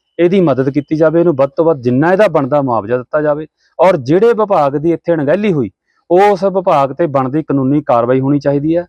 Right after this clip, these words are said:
ਔਰ ਉਸ ਵਿਭਾਗ ਤੋਂ ਜਿਹੜੀ ਇਹ ਐਡਾ ਵੱਡਾ ਨੁਕਸਾਨ ਹੋਇਆ, ਉਹ ਤੋਂ ਜਿਹੜੀ ਸਰਕਾਰ ਨੂੰ ਇਹਦੀ ਭਰਪਾਈ ਕਰਾਉਣੀ ਚਾਹੀਦੀ ਹੈ, ਸਾਡੀ ਮੰਗ ਹੈ।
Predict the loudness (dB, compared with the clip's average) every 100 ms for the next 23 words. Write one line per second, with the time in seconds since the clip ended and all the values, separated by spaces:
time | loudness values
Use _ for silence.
0 | _ _ 0 0 2 0 0 -2 0 2
1 | 2 0 -2 0 0 0 0 0 -2 -4
2 | _ _ -4 -4 0 0 0 0 0 -2
3 | -2 -2 0 0 0 -2 _ _ -2 0
4 | 0 0 0 0 -2 0 2 2 2 -2
5 | -2 -4 -2 0 0 -2 -4 -2 -4 -2
6 | 0 0 0 -2 -2 -2 -2